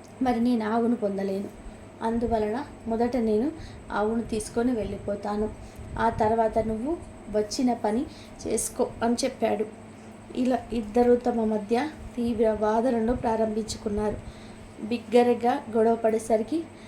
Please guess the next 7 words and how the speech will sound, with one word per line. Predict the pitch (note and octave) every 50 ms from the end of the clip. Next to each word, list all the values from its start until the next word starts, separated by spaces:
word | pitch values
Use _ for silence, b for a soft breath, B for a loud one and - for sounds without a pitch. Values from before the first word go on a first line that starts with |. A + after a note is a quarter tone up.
| B B B - -
ఆ | - G#3+
చప్పుడుకి | A3 G#3+ - A#3+ A3 A3 - - B3 A#3 A#3+ - C4+ C#4
బ్రాహ్మణుడికి | - G3+ G3+ A3 A3 A3 A3 A3 A3 A3+ A3 G#3+ G#3+ G#3 C4+
మెలకువ | A#3+ A#3+ G#3+ G#3+ G#3 G#3 A3 A#3 A3 G#3
వచ్చింది. | G3+ G3 - - - G#3 G3 G3 - - B B B B B B B B - -
అతను | A#3 A#3+ - C4+ A#3 A#3+ B3
వెంటనే | A3+ A3 G#3+ G#3+ A3+ A3 B3 A#3 A#3 G#3+